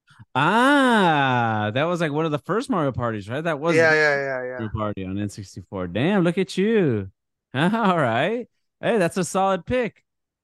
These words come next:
Speaker 2: Your,
Speaker 1: Uh,
Speaker 2: yours?
Speaker 1: uh, it, the Star Wars game, Shadows of the Empire. Oh, man. I didn't
Speaker 2: Yeah.
Speaker 1: even, I didn't even like Star Wars. I didn't even,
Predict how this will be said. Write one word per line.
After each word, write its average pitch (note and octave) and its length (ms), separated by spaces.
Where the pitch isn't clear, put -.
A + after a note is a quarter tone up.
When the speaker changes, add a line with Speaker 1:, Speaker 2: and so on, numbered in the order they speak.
Speaker 2:
Your, D3 380
Speaker 1:
Uh, D3 80
Speaker 2:
yours? D#3+ 460
Speaker 1:
uh, C3 300
it, D#3 300
the B2+ 200
Star E3 400
Wars D#3 280
game, B2 300
Shadows C#3+ 500
of C3+ 80
the B2+ 100
Empire. A#2 760
Oh, C3+ 340
man. G#2+ 640
I G3+ 140
didn't F3 80
Speaker 2:
Yeah. C#3+ 80
Speaker 1:
even, C#3 200
I G#3 60
didn't G#3+ 120
even C3+ 240
like F#3+ 240
Star C#3 300
Wars. B2 260
I F#3+ 60
didn't A3 100
even, E3+ 340